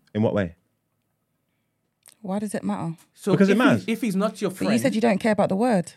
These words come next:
Speaker 1: What you say?
Speaker 2: You said you don't care about the word. So
Speaker 1: Exactly.
Speaker 2: why would it matter what context?
Speaker 1: Because if he was being aggressive or abusive towards somebody, then it matters. Or offensive, innit?
Speaker 2: But
Speaker 1: It
Speaker 2: the
Speaker 1: possi-,
Speaker 2: word
Speaker 1: look
Speaker 2: doesn't matter to you. So why does it matter?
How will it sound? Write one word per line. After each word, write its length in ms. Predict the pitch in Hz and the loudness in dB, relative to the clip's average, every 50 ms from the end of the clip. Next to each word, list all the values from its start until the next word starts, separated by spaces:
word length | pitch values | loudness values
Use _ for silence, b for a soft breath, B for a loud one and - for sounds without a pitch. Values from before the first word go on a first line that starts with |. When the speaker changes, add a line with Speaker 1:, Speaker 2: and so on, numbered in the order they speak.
| - _ _ _ | -20 _ _ _
Speaker 1:
What 80 | - 113 | -4 -2
you 60 | 117 | 0
say? 180 | 135 180 254 - _ _ | 0 0 -2 -4 _ _
Speaker 2:
You 100 | - 180 | -12 -10
said 140 | - 226 208 | -8 -6 -6
you 60 | 190 | -4
don't 160 | 208 190 175 | -4 -4 -2
care 120 | - 214 | -2 -2
about 180 | 190 - 165 - | -2 -2 -2 -4
the 80 | - 170 | -2 0
word. 300 | 185 202 196 170 147 - | 0 2 2 0 -2 -2
So 120 | - 127 | 0 2
Speaker 1:
Exactly. 240 | 165 175 170 202 202 | 2 6 6 6 6
Speaker 2:
why 40 | 196 | 6
would 100 | 208 202 | 6 4
it 100 | 175 143 | 4 2
matter 320 | 180 196 196 190 - 190 | 2 2 0 0 0 -2
what 140 | 175 175 175 | -2 -2 -2
context? 600 | - 196 185 185 - 175 - - - - - - | 0 0 0 0 0 -2 -4 -4 -6 -16 -16 -12
Speaker 1:
Because 220 | - 117 156 143 143 | -6 -2 -2 0 0
if 100 | 147 - | 0 2
he 100 | 165 165 | 2 4
was 120 | 165 156 | 4 4
being 220 | 143 160 160 156 | 4 4 4 4
aggressive 480 | 151 147 139 - 160 170 165 - 139 127 | 2 2 2 2 2 2 2 0 -2 0
or 100 | 135 135 | 0 0
abusive 380 | 127 - 175 170 151 - 120 - | 2 2 2 2 2 0 -4 -4
towards 200 | - 117 113 - | -4 -4 -2 -2
somebody, 260 | 120 110 110 113 107 | -2 -2 -2 -2 -2
then 120 | 123 123 | -2 0
it 60 | 123 147 | 0 0
matters. 260 | - 139 110 92 - _ _ _ _ | 0 0 -2 -4 -8 _ _ _ _
Or 180 | - - 117 123 | -2 -2 -2 -2
offensive, 400 | 120 - 220 160 - - 120 117 | -2 -2 -2 -2 -2 -4 -6 -4
innit? 180 | 190 202 - - _ _ _ _ _ _ _ _ _ _ _ _ | -4 -4 -4 -6 _ _ _ _ _ _ _ _ _ _ _ _
Speaker 2:
But 100 | - 208 | 0 2
Speaker 1:
It 60 | 185 | 4
Speaker 2:
the 60 | 214 | 6
Speaker 1:
possi-, 60 | 220 220 | 8 10
Speaker 2:
word 80 | 254 | 10
Speaker 1:
look 100 | 277 285 285 277 | 10 10 10 8
Speaker 2:
doesn't 160 | 269 220 190 | 6 4 2
matter 300 | 208 226 247 262 - - | 4 2 2 2 0 -2
to 200 | 214 - - 190 | -4 -4 -2 0
you. 120 | 180 175 160 | 2 2 2
So 140 | - 175 165 | 2 2 4
why 220 | 170 196 202 233 | 6 6 6 6
does 120 | 220 214 | 6 4
it 80 | 214 196 | 4 4
matter? 300 | 185 208 - - 185 - | 4 4 2 2 0 0